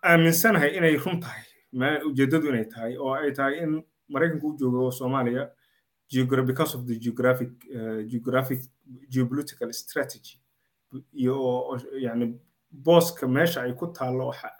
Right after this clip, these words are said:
xasaasi ah oo muhiim ah marka laga hadlayo mandiqada Geeska Afrika. Oo ay tahay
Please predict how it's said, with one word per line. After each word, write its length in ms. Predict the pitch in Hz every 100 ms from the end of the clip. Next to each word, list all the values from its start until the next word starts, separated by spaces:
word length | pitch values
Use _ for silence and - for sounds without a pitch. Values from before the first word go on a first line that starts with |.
| -
xasaasi 680 | 127 127 - 151 151 123 113
ah 60 |
oo 80 | 123
muhiim 460 | 127 123 208 208 131
ah 140 | - _ _ _ _ _ 160
marka 220 | 156 143
laga 140 | 131
hadlayo 260 | 123 117 113
mandiqada 400 | 117 117 131 120
Geeska 280 | 113 - 113
Afrika. 280 | - - _ _ _ _ _ _ _ _ _ _ - - - _ _ -
Oo 140 | 156 165
ay 220 | 165 156
tahay 480 | 143 147 165 170